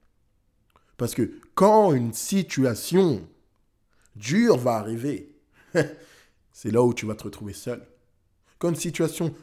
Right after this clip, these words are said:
dure va se présenter, c'est là où tu vas te retrouver face à tes choix. Donc face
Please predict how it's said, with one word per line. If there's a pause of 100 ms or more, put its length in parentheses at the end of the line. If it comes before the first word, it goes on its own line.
dure (1400)
va
se
présenter, (480)
c'est
là
où
tu
vas
te
retrouver (540)
face
à
tes
choix. (1600)
Donc
face